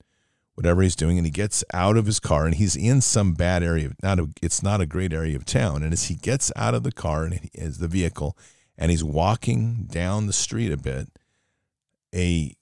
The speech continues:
guy comes up from behind. This is black on black crime, by the way. I just wanna highlight that 'cause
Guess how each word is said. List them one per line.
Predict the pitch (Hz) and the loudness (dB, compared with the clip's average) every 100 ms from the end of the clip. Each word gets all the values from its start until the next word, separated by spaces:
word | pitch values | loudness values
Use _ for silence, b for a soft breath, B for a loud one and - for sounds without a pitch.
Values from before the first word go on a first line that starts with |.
| - | -8
guy | 92 104 - | -2 0 2
comes | - 117 117 | 2 2 2
up | 117 | 0
from | - 120 | 0 0
behind. | 104 80 71 92 - - - _ _ _ _ _ _ _ _ _ b b b | 2 2 2 -2 -6 -18 -20 _ _ _ _ _ _ _ _ _ b b b
This | - 107 | 0 0
is | 80 | 0
black | 90 92 - | 0 0 0
on | 80 | 0
black | 80 76 | 0 -2
crime, | - 80 | 0 0
by | 71 71 | 0 0
the | |
way. | 76 | -2
I | |
just | 80 - | -2 -2
wanna | 85 | -2
highlight | - 82 76 76 - | -2 -2 -2 -4 -6
that | - - | -8 -6
'cause | 82 | -6